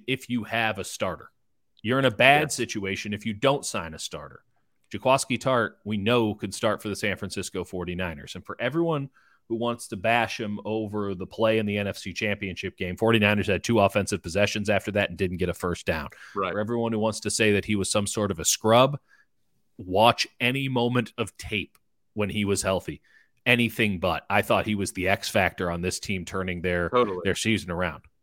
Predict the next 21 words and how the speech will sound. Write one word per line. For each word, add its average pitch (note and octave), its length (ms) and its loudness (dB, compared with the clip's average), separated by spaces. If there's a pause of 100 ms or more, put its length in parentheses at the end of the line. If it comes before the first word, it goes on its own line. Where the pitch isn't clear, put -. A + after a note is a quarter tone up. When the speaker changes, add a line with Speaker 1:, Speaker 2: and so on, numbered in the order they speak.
Speaker 1:
Um, F2 460 -6 (480)
he's, A#2 480 -4
he's B2+ 160 -2
a A#2 40 2
really A2 340 2
good G2+ 180 0
player. F2 440 0 (440)
I G2+ 80 0
think G2 180 -4
they'd F#2 160 -6
be F#2 140 -8
fools G#2+ 380 -2
to G#2 80 -2
let F#2+ 180 2
him F2+ 100 -4
go. E2 420 -2 (200)
Talho-, A#2 420 2 (600)
Hufanga D3 420 2
might F2+ 360 0
get C#3+ 180 2
there. D3+ 380 4